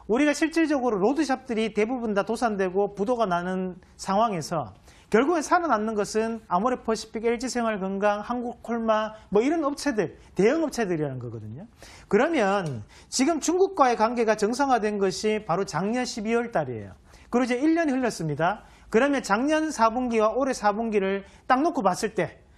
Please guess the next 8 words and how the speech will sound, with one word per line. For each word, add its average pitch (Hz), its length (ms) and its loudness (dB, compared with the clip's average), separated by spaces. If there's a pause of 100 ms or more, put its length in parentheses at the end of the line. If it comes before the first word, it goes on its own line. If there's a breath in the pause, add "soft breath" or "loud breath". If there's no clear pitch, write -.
(220 soft breath)
작년의 330 400 4
실적이 294 320 0
좋을 208 180 0
것이냐, 180 340 -2
올해가 220 280 0
실적이 208 300 -2
좋을 185 180 -2
것이냐, 127 420 -8